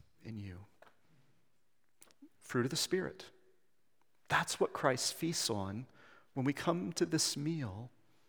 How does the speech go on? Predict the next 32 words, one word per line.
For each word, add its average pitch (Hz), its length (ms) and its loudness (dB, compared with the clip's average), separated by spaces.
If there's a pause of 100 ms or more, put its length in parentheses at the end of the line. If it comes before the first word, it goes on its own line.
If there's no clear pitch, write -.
(800)
Open 170 240 0
the 175 60 0
door 156 260 -2
to 135 60 -4
him. 92 360 -10 (840)
He - 200 -2
eats - 360 -2
with - 160 -4
us, - 400 -4
and 104 220 -8
we 135 140 2
eat 143 300 -4
with 135 200 -4
him. 98 300 -8 (1500)
The 143 60 -6
fruit 165 460 4
in 127 80 0
our 135 120 6
lives, 147 520 8
the 135 60 -4
fruit - 340 2
that - 140 4
comes 180 220 6
from 170 200 8
his 147 160 10
own 190 260 10
Spirit, 214 420 6
of - 140 2
course, - 480 4 (1200)
is 135 160 8
a 151 40 12
garden 180 680 12